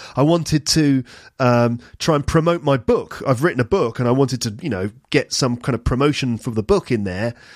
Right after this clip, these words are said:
But the presentation was about something else, but I managed to kind of shoehorn my, uh, uh, promotion into the presentation.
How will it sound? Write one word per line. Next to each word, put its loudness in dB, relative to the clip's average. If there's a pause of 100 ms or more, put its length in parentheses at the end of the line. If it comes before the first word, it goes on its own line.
(300)
But 0
the 0
presentation 0
was 2
about 2
something 0
else, 0
but 0
I 2
managed 0
to -2
kind -2
of -6 (160)
shoehorn 0 (280)
my, 0 (260)
uh, 2
uh, 0
promotion -2 (240)
into 0
the 2
presentation. -2